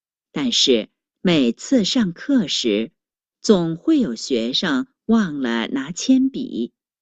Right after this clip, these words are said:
所以我有点儿生气。不是因为他们没带铅笔，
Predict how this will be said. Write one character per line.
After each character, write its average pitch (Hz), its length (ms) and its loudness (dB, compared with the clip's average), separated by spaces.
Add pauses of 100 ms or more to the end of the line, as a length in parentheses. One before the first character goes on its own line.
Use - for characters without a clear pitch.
(300)
所 139 280 0
以 120 400 2 (180)
我 120 460 2
有 143 160 -4
点 143 160 -4
儿 - 60 -12
生 175 360 0
气。 - 360 -2 (1120)
不 214 240 4
是 262 200 0
因 262 300 2
为 160 320 -2 (240)
他 254 220 -2
们 151 340 0
没 147 320 -4
带 233 260 0
铅 262 440 0
笔， - 440 -8